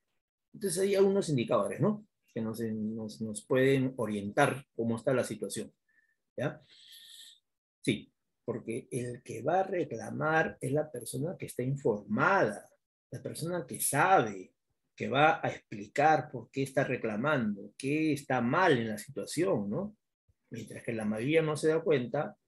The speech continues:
ese estudioso de economía, de historia, filosofía, matemática, no va a explicar.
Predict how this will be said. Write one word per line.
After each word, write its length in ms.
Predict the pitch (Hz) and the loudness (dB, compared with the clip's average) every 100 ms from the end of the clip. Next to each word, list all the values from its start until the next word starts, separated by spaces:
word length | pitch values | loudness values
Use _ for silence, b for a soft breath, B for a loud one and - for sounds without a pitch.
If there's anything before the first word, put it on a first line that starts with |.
| _ _ | _ _
ese 380 | 117 117 - 139 | -8 -8 0 0
estudioso 680 | 120 - 135 127 131 131 135 | 0 -2 0 2 2 0 -2
de 100 | 127 | -2
economía, 840 | 135 135 143 165 151 135 143 208 - _ _ | 0 0 0 0 0 2 0 -2 -12 _ _
de 120 | 135 | -14
historia, 680 | - - 135 147 139 120 120 | -12 -4 4 6 6 4 0
filosofía, 1120 | - 101 95 104 - 123 131 123 117 120 123 - | -2 -8 -6 -10 -8 -6 -2 -2 -2 -2 -4 -12
matemática, 880 | 101 110 110 131 139 139 156 - - | -14 -8 -4 -2 -2 -2 0 -2 -6
no 200 | 104 98 | -8 -6
va 60 | |
a 40 | 113 | -6
explicar. 500 | - 101 - 107 | -6 -8 -6 -6